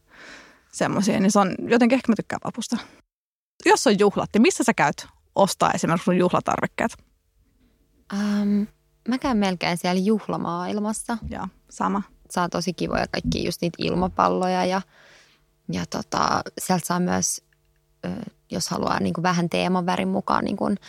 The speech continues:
Speaker 2: servettejä tai lautasia tai mukeja, pillejä, kaikki, kaikkea löytyy, niin, niin sieltä saa niinku tosi hyvin. Se on vähän semmoinen, missä saa niinku kaikki samasta mestasta, että ei tarvitse eri paikoista käydä hakemaan jotain. Niin, niin tota,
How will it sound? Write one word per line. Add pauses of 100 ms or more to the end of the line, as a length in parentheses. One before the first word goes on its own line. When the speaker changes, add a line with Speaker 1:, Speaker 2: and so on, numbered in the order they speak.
(240)
Speaker 2:
servettejä
tai
lautasia
tai
mukeja,
pillejä,
kaikki,
kaikkea
löytyy,
niin, (300)
niin
sieltä
saa
niinku
tosi
hyvin. (160)
Se
on
vähän
semmoinen,
missä
saa
niinku
kaikki
samasta
mestasta,
että
ei
tarvitse
eri
paikoista
käydä
hakemaan
jotain. (640)
Niin,
niin
tota,